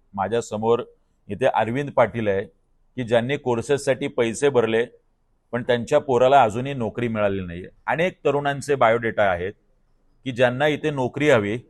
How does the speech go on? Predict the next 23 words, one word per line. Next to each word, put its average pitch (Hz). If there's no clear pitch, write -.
ज्यांचं 117
शिक्षण 170
पूर्ण 143
झालेलं 107
आहे 95
पण 135
तरीसुद्धा 143
एअरपोर्ट 120
ऑथॉरिटी 113
त्यांना -
कुठल्याही 127
पद्धतीचं 127
दाद 107
देत 98
नाही. 73
माझं 113
म्हणणं 143
आहे, 151
ज्यांना 127
ज्यांना 143
एअरपोर्टमध्ये 131
नोकरी 120
हवी 117